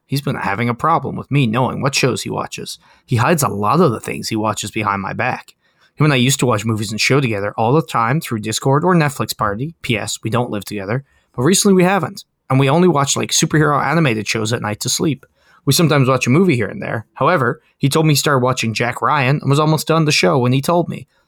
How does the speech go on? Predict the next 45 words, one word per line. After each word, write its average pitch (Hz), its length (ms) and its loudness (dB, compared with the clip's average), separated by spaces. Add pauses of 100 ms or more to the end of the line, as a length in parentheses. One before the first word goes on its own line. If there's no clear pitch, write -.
It 135 120 2
took 131 180 0
me 123 60 2
by 113 100 0
surprise, - 520 -4
so - 140 -2
I 123 40 4
was 117 100 0
curious 156 500 0
and 127 120 2
wanted 123 140 0
to - 60 -4
watch 120 220 -2
it 113 80 -10
too, 165 320 2
'cause 123 160 -2
I'd 117 100 -2
heard 143 180 2
good 139 160 0
things 143 220 0
about 113 260 -4 (200)
it 117 180 -2
from 104 160 -4
him 135 260 2
and 147 140 -2
others. 165 380 -4 (400)
I 127 80 0
told 135 180 2
him 117 100 2
I 110 60 2
started 165 360 0
the 180 60 -6
show, - 400 -2 (120)
and 123 60 -4
he 127 40 -2
got 165 220 0
very 127 240 0
defensive - 500 -4
and - 140 -14
mad 113 320 -4
that - 60 -6
I - 40 -6
started 113 320 -4
watching - 340 -4
it - 140 -14